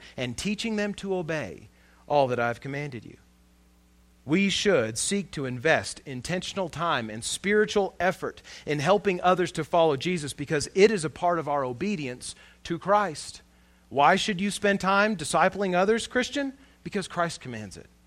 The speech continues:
but also because Scripture commends it. Scripture says this is a good thing for you to do. Now, there are several places that encourage mature believers, maturing believers, to set the example for others in the New Testament.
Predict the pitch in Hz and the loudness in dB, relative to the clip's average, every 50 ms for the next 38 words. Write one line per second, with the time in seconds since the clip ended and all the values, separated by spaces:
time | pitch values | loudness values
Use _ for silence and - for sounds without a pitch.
0 | _ _ _ - - - 156 170 220 262 269 - - - 123 110 110 123 135 - | _ _ _ -20 -2 2 8 10 10 10 8 6 0 -2 -2 -2 -2 -4 -8 -12
1 | - - _ _ 190 - 202 180 156 - - - - 262 277 - - - 139 127 | -18 -20 _ _ 0 2 2 2 2 0 -4 -4 -2 -2 -2 -2 -4 -6 -4 -4
2 | 131 147 - - - - 208 214 220 240 247 247 233 214 147 135 104 - - - | -4 -6 -8 -6 0 2 4 4 4 4 4 2 0 -2 -2 -4 -6 -6 -10 -20
3 | - _ _ _ _ _ _ - - - 262 277 214 - - 202 170 - 208 208 | -20 _ _ _ _ _ _ -12 -2 0 2 2 2 2 0 0 2 4 6 6
4 | 190 170 156 240 247 - 254 226 185 196 175 151 123 117 156 226 269 269 190 - | 6 4 4 0 2 2 2 2 4 2 2 2 -2 0 2 2 4 2 2 4
5 | 233 262 254 220 208 214 196 196 220 208 208 208 220 233 180 247 240 254 285 302 | 6 6 8 8 4 2 2 4 4 4 4 2 0 0 -2 -2 -2 0 0 0
6 | 285 202 - - _ _ _ _ _ _ _ _ _ _ _ _ _ _ _ 175 | -2 -4 -6 -10 _ _ _ _ _ _ _ _ _ _ _ _ _ _ _ 4
7 | 196 214 247 233 208 - 233 226 190 202 170 - - 208 208 208 - 165 143 123 | 8 8 8 8 8 8 6 6 6 4 0 2 2 2 2 2 0 -6 -4 0
8 | - 160 160 - - - - - - 175 185 175 - - 226 226 214 185 147 131 | 0 0 0 0 -6 -16 -20 -8 0 2 2 2 8 8 10 10 10 10 8 2
9 | 156 180 180 165 - - 240 240 226 214 208 160 165 170 185 190 196 170 170 156 | 0 0 0 0 2 2 6 10 10 10 10 10 6 2 4 4 4 4 2 0
10 | 123 139 175 165 - - 240 240 233 214 196 185 165 170 175 175 165 147 147 139 | 0 -2 -4 -2 2 4 6 6 6 6 6 4 4 4 4 4 4 4 2 0
11 | - - 139 - - 220 226 214 - 185 170 165 147 170 196 202 202 - 147 127 | 0 -2 -2 4 4 4 4 4 2 0 0 2 2 2 2 2 2 2 -2 -2
12 | 117 - - - - - - 185 185 175 180 196 214 196 175 156 139 - - 190 | -2 -4 -14 -20 -20 -4 2 6 8 10 10 10 8 8 6 2 0 -2 -2 -2
13 | 175 180 175 160 165 170 170 165 - - 180 170 - - 135 120 110 - | 0 0 2 0 0 0 0 0 2 2 2 2 0 -2 -6 -8 -8 -10